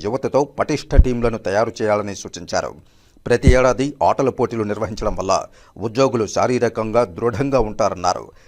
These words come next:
టీటీడీ ఉద్యోగుల కోసం స్పోర్ట్స్ కాంప్లెక్స్ నిర్మించేందుకు చర్యలు చేపడతామన్నారు. ఉద్యోగుల సంక్షేమం, వారి మానసిక వికాసం కోసం పంతొమ్మిది వందల డెబ్బై ఏడవ సంవత్సరం నుండి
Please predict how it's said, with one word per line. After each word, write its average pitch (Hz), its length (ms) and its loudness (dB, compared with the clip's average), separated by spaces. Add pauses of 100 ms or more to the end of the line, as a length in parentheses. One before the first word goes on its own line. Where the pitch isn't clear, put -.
(220)
టీటీడీ 143 340 0
ఉద్యోగుల 117 440 0
కోసం 98 420 -4
స్పోర్ట్స్ 139 340 -4
కాంప్లెక్స్ 110 420 -4
నిర్మించేందుకు 101 640 -6 (120)
చర్యలు 113 240 -4 (100)
చేపడతామన్నారు. 90 640 -4 (480)
ఉద్యోగుల 107 400 -2
సంక్షేమం, 110 640 -4
వారి 107 240 0
మానసిక 101 420 -4
వికాసం 107 420 -4
కోసం 92 300 -4 (420)
పంతొమ్మిది 131 360 0
వందల 127 220 0
డెబ్బై 113 400 -4
ఏడవ 120 160 -2
సంవత్సరం 104 420 -6
నుండి 98 240 -8